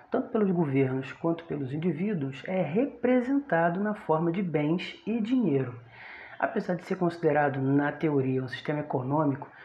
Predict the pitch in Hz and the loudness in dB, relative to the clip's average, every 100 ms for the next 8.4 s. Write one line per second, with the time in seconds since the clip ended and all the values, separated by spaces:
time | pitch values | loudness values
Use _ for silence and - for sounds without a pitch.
0 | - _ - - 151 175 185 208 208 - | -20 _ -4 0 2 2 2 -2 -4 -2
1 | - 226 269 208 180 175 170 - 139 160 | 4 6 8 6 4 2 0 2 2 4
2 | 180 - 156 - - - - 165 185 208 | 2 0 -4 -2 -2 0 0 2 0 -4
3 | - 190 202 226 196 180 - 165 175 - | 0 6 6 6 2 0 0 0 0 2
4 | 180 180 190 185 185 180 175 - 208 220 | 4 4 2 2 0 0 -2 -2 -2 0
5 | 139 135 - - - - 135 131 135 160 | 0 -2 -10 -18 -18 -4 -2 0 0 0
6 | 190 196 185 - 139 139 - 139 - 147 | 2 2 0 -2 -2 -2 -2 -2 0 -2
7 | 143 175 - 143 143 139 175 160 156 226 | 0 -2 0 2 4 2 0 -2 0 2
8 | 160 143 143 - | 2 2 -2 -4